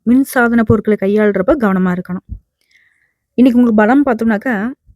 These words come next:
திட்டம் தீட்டி செயல்பட்டீங்க அப்படின்னாக்கா வெற்றி நிச்சயம். உறவுகள்கிட்டயும் நண்பர்கள்கிட்டயும் உங்களுக்கு உதவிகள் கிடைக்கும். பலவீனம்னு பார்த்தோம்னாக்கா,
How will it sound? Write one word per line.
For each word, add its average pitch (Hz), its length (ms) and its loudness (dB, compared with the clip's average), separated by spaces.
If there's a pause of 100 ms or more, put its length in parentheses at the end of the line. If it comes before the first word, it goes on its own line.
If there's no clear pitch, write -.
(160)
திட்டம் 269 380 0
தீட்டி 277 260 -2
செயல்பட்டீங்க 220 600 0
அப்படின்னாக்கா 208 360 -2
வெற்றி 233 280 -2
நிச்சயம். - 340 -8 (160)
உறவுகள்கிட்டயும் 254 540 0
நண்பர்கள்கிட்டயும் 208 500 -2 (120)
உங்களுக்கு 220 340 0
உதவிகள் 202 320 2
கிடைக்கும். 180 340 -10 (920)
பலவீனம்னு 294 460 4
பார்த்தோம்னாக்கா, 220 440 -4